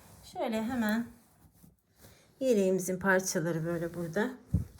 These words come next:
dururken arka kol kesimine de geçelim. Önler yetmiş dokuz, arkada yüz otuz sekiz ilmek sevgili izleyicilerim. Bu büyüklükte yapacaksanız dört beş bobin alacaksınız.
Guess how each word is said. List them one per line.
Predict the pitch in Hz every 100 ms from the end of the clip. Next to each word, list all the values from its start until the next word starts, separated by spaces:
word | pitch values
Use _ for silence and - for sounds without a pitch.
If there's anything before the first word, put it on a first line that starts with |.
| - 226
dururken | 175 131 - 202 277 285 - _ _ _ _ _ - - - 330
arka | 269 220 202
kol | 202 196 185
kesimine | 190 - 180 170 165 185
de | 254 254 _ _
geçelim. | 202 202 - 160 196 254 - _ _ _ _ _ _ - _ _ - _ _ -
Önler | 302 220 196 196
yetmiş | 214 226 240 233 240
dokuz, | 240 - 247 -
arkada | 226 220 208 190 190 262 277 277 - -
yüz | 220 233 254 -
otuz | 220 208 220 214
sekiz | - 202 208
ilmek | 175 151 160 160
sevgili | 170 160 156 151
izleyicilerim. | 151 160 147 160 175 214 240 - - - -
Bu | 339
büyüklükte | 311 294 285 262 -
yapacaksanız | 269 269 247 262 262 - 220 226 285 - - - - -
dört | 285 285 285
beş | 302 294 -
bobin | 226 202 190
alacaksınız. | 185 180 185 175 - 202 202 311 -